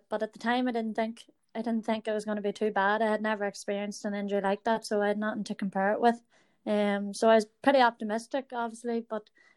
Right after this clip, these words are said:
then I got the results and, um, it wasn't the best news to get, obviously, for any footballer. But it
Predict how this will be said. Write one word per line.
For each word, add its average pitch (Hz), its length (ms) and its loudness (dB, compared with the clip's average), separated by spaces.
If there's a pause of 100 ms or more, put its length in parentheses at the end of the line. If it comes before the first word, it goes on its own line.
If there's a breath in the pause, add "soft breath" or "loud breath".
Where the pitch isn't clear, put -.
(260 soft breath)
then 220 160 -2
I 208 120 -4
got 208 180 -2 (140)
the 214 160 -2
results 202 580 -6
and, 190 540 -6
um, 185 420 -4
it - 100 -4
wasn't 196 220 2
the 190 60 4
best 190 320 2
news 208 240 0
to 214 100 -2
get, 202 260 2
obviously, 196 360 -2
for 202 140 -4
any 196 200 0
footballer. 214 500 2
But 214 140 4
it - 60 -20